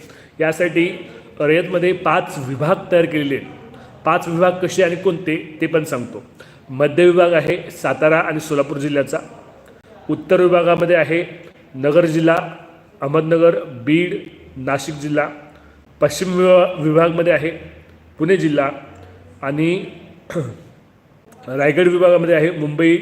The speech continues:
ठाणे, पालघर हे जिल्हे आणि दक्षिण विभागामध्ये, अ, सिंधुदुर्ग, सांगली, कोल्हापूर हे जिल्हे आहेत. ठीक आहे, त्या प्रत्येक विभाग, पाच विभागाला विभागीय अधिकारी आहेत. आपल्या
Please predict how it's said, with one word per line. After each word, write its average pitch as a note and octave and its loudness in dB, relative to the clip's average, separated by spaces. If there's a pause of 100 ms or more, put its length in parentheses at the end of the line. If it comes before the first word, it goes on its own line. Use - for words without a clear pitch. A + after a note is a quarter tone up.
(140)
ठाणे, D#3 -4 (260)
पालघर C3+ 2 (560)
हे D#3 0
जिल्हे C#3+ 0 (160)
आणि C3+ -8
दक्षिण D3+ -4
विभागामध्ये, E3 2 (500)
अ, C#3+ -4 (160)
सिंधुदुर्ग, D#3+ 0
सांगली, D3 0
कोल्हापूर C#3+ -2
हे D3 -2
जिल्हे C3+ -2
आहेत. G2+ -4 (460)
ठीक F#3+ -6
आहे, D3 -2 (300)
त्या F3 2
प्रत्येक F3+ -2
विभाग, F3 4
पाच F3 0
विभागाला F3 4 (160)
विभागीय E3 2
अधिकारी E3 2
आहेत. D3+ 0 (600)
आपल्या E3+ 2